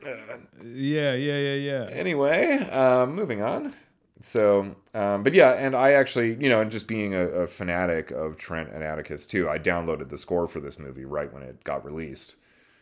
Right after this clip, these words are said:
Speaker 2: Oh,
Speaker 1: Um,
Speaker 2: okay.
Speaker 1: which was right, you know, when the movie came out. And, you know, they had put out, uh, you know, 'cause they, they seemed, uh, in, in, again, quite the, uh,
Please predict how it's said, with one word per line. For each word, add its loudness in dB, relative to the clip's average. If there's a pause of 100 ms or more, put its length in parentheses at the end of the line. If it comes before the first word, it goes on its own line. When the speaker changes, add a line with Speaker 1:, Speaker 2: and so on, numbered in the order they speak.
(100)
Speaker 2:
Oh, -2
Speaker 1:
Um, 0
Speaker 2:
okay. -2 (140)
Speaker 1:
which 0
was 0
right, 6
you -6
know, 0
when -2
the -6
movie -8
came -8
out. -2
And, -6
you -6
know, 4
they 4
had 0
put 0
out, 6
uh, 4
you -4
know, 2
'cause -8
they, 4
they -2
seemed, -6 (920)
uh, 0
in, -4
in, -6
again, 4
quite 4
the, 0 (100)
uh, -6